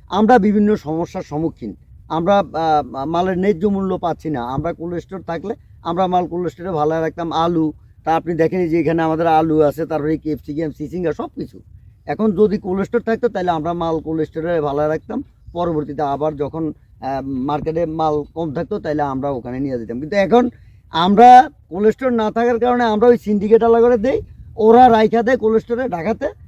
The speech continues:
ওরা যখন দাম বাড়ে, তখন ওরা ওদের ইচ্ছা মতো দাম বাড়ায়, ওরা বিক্রি করে। তাতে আমরা কৃষকেরা ক্ষতিগ্রস্ত, ক্ষতিগ্রস্তের মধ্যেই রয়ে গেলাম। আমাদের এখানে আলু হয়,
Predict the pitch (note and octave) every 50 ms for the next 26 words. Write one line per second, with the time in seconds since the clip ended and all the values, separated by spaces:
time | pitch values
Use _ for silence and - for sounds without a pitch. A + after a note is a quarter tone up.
0 | _ - - G#3 A3 A#3 A3+ G#3 G#3+ F#3+ G#3+ A3 G3 G#3+ G#3+ G#3 G3+ F#3+ F#3+ F#3+
1 | A3 A3 G#3+ F3+ D#3+ F#3 F#3 F3+ F3 D#3+ E3+ E3+ E3 D#3 D#3 D#3 E3+ D#3+ E3 C#3+
2 | - - C#3+ C#3+ C#3+ C#3 D3+ C#3+ C#3+ C#3 C3+ B2+ A#2+ A#2+ A#2+ A#2+ A#2 A#2 A#2 A2+
3 | A#2 A2 - - D2+ - - - - - - - - - - D#3 D#3 - G3 F3+
4 | E3+ E3+ F3 F#3+ F#3 - E3 D3+ C#3 C#3 C#3+ C#3+ D3 A2 A#2+ A#2+ B2+ D3 D3 C#3
5 | C#3 - - D#3+ A2+ A#2+ A#2 C#3+ E3 D3+ D3 C3+ - C#3 B2+ B2 A#2+ A#2 A#2 A#2+
6 | A2+ G#2 G2+ G2+ G2+ G2 G2 - - - _ - - - - - - - - _
7 | - - - - - D#3+ E3 E3+ E3 F3 F#3 F#3+ D#3 F#3 F#3 F#3 F3 E3+ D#3+ E3
8 | E3+ D#3 D#3 C#3+ D#3 D#3 D3+ D3+ D#3+